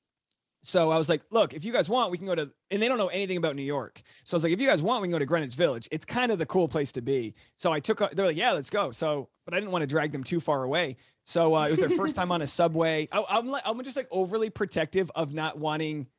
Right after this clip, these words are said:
Speaker 1: to, like, latch onto them.
Speaker 2: No, I love the mental, I relate so hard to the mental gymnastics of making plans with friends, any friend, and then also, like, always letting them have an out or taking into consideration if one person doesn't wanna be there. Yeah, like, how far away are they gonna be from the,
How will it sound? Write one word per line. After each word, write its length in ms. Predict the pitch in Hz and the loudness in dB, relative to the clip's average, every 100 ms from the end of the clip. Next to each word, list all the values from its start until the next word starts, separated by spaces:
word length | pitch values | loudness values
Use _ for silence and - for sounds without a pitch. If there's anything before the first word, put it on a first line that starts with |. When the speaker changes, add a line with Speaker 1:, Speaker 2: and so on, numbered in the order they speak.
| _ - | _ 2
Speaker 1:
to, 120 | 180 | 4
like, 180 | 156 139 | 4 2
latch 300 | 147 147 147 | 0 0 -2
onto 260 | 135 143 | -4 -6
them. 280 | 165 175 185 | 0 0 0
Speaker 2:
No, 240 | 240 311 311 | 2 4 6
I 260 | 294 320 | 6 4
love 360 | 302 285 320 330 | 4 4 4 2
the 120 | 381 | 0
mental, 340 | 311 254 254 294 | 4 2 0 0
I 300 | 233 254 277 | 4 4 0
relate 380 | 226 247 240 254 | 0 2 2 0
so 380 | - - 240 233 | -4 -2 0 2
hard 260 | 233 220 202 | 2 0 0
to 80 | 226 | -4
the 120 | 214 | -4
mental 380 | 202 196 202 226 | 0 -2 -2 -6
gymnastics 720 | 208 208 190 190 - 185 180 - | -6 -2 0 0 0 -2 -2 -6
of 140 | 190 | -8
making 560 | 180 196 202 208 233 208 | -6 -2 -2 -2 -6 -6
plans 480 | 220 190 190 190 190 | -2 0 0 -2 -6
with 180 | 196 - | -8 -6
friends, 520 | 190 180 170 165 170 - | -2 0 0 -2 -8 -2
any 260 | 285 392 | 2 2
friend, 180 | - 202 226 | 2 0 0
and 160 | 226 | 0
then 120 | 214 - | 0 2
also, 420 | 214 220 254 233 | 2 4 2 2
like, 220 | 208 196 - | 2 0 2
always 320 | 202 214 196 | 4 4 2
letting 360 | 202 202 202 | 0 0 0
them 240 | 196 196 202 | 2 0 0
have 380 | 202 202 190 185 | 0 2 2 0
an 100 | 196 - | -2 0
out 320 | 175 190 202 | 2 2 0
or 200 | 196 202 | 0 -2
taking 380 | - 233 208 202 | -2 -4 -2 -4
into 160 | 208 208 | -4 -4
consideration 520 | 202 202 196 196 202 | -4 -4 -4 -4 -6
if 80 | 196 | -2
one 200 | 208 202 | -2 -2
person 280 | 220 214 202 | -6 -6 0
doesn't 240 | 202 202 | 0 0
wanna 200 | 196 196 | -6 -6
be 200 | 214 202 | -2 -2
there. 200 | 196 196 220 | 2 2 4
Yeah, 160 | 247 | 4
like, 180 | 208 220 | 6 4
how 220 | 220 277 | 4 2
far 280 | 277 294 285 | 4 4 4
away 180 | 277 277 | 4 4
are 80 | 233 | 4
they 140 | 220 | 2
gonna 180 | 214 220 | 0 -2
be 140 | 220 208 | -6 -8
from 120 | |
the, 60 | 220 | -10